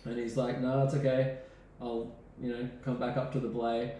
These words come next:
Um, so yeah, to his credit, he came back up, 'cause it would have been very easy at that stage to just go, "Nah, get me out of here," um, which would have been fine. Um, very understandable. <laughs>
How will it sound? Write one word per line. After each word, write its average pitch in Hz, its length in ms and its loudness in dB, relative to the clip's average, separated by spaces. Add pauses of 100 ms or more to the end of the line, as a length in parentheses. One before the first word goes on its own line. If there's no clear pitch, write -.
(420)
Um, 120 640 -2
so 127 140 -2
yeah, 127 180 6
to 139 120 2
his 123 200 0
credit, 123 300 4
he 123 140 6
came 131 200 4
back 120 200 2
up, 123 240 2
'cause 135 120 6
it 143 100 8
would 143 140 12
have 139 60 10
been 131 160 10
very 127 320 8
easy 131 160 6
at 131 60 2
that 127 180 0
stage 123 540 0
to 127 120 0
just - 560 -4
go, 120 280 -2 (200)
"Nah, 123 280 -2 (100)
get 131 180 0
me 123 100 0
out 127 180 0
of - 80 2
here," 135 280 2 (480)
um, 117 260 -2
which 123 160 0
would 143 100 8
have 139 80 10
been 131 200 8
fine. 117 400 -2 (540)
Um, 117 480 -4 (220)
very 123 280 4
understandable. 135 840 8
<laughs> 214 180 4